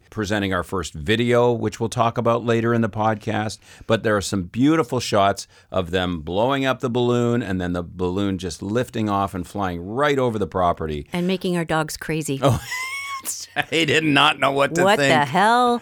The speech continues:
Speaker 2: is that?
Speaker 1: Uh, there have been a few things making the dogs crazy this week, but, uh, yeah, that was, uh, certainly one of them. But again, it was just an absolutely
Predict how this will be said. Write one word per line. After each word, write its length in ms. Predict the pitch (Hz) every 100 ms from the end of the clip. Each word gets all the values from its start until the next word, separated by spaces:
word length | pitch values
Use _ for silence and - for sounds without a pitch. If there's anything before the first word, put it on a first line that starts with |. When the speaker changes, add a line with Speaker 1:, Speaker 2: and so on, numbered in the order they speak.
| -
Speaker 2:
is 260 | 240 240 233
that? 480 | 160 143 - - - -
Speaker 1:
Uh, 260 | 110 104 98
there 220 | 104 127
have 80 | 139
been 100 | 127
a 60 | 107
few 220 | 117 117
things 300 | 117 101 82
making 280 | 90 90 90
the 60 |
dogs 360 | 76 87 85 -
crazy 420 | - 90 87 82
this 240 | 80 78
week, 320 | 85 78 73 -
but, 240 | 82 80
uh, 340 | 82 82 80 78 - -
yeah, 140 | 95
that 180 | 95 101
was, 220 | 90 80
uh, 140 | 87 80
certainly 380 | - 95 87 82
one 180 | 80
of 60 | 78
them. 100 | 76
But 180 | 95 95 - -
again, 340 | 135 127 104
it 60 | 92
was 100 | 117
just 240 | 139 117
an 100 | 113 - -
absolutely 760 | 139 135 - 117 107 104 95